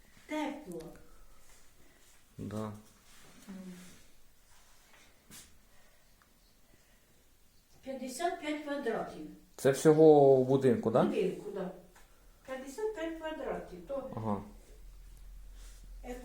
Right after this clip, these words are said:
Speaker 1: економно, газу менше і, і всього ж менше.
Speaker 2: Мгм.
Speaker 1: От.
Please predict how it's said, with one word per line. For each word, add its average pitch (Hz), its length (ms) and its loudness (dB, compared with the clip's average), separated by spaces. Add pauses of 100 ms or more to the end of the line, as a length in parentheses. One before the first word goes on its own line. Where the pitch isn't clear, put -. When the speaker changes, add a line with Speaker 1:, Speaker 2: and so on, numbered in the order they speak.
Speaker 1:
економно, 285 920 0 (120)
газу 262 420 0
менше 240 380 -6
і, 233 180 -8 (240)
і - 40 -8
всього 240 400 -2
ж 190 60 -2 (100)
менше. 165 400 -10 (680)
Speaker 2:
Мгм. 110 320 -2 (260)
Speaker 1:
От. 180 120 -8